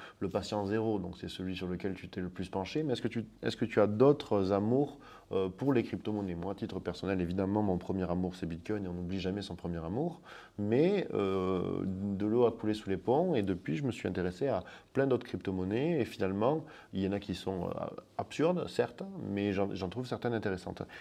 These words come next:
Et il y a d'autres concepts, comme, euh, les N F T, ou alors, euh, euh, des évolutions peut-être technologiques de Bitcoin, euh,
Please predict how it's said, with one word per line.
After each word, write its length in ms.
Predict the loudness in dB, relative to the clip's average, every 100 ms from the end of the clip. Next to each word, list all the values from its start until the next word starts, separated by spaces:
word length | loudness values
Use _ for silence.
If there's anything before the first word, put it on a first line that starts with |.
| 8
Et 60 |
il 20 | 12
y 40 |
a 40 |
d'autres 160 | 12 10
concepts, 340 | 6 4 2
comme, 220 | 2 0 0
euh, 160 | 0
les 100 | 2
N 160 | 2 2
F 140 | 0
T, 300 | -2 -2 -2 -8 -16 2
ou 100 | 6
alors, 360 | 10 10 8 8
euh, 140 | 6 2 -10 -4
euh, 240 | 0 0
des 400 | 2 4 4 4
évolutions 880 | 2 2 0 -2 4 6 6 4 0 -4
peut-être 480 | -2 0 0 -2
technologiques 800 | 0 2 2 0 2 2 2 0 0
de 100 | 0
Bitcoin, 580 | -2 2 6 6 6 2
euh, 240 | 0 -2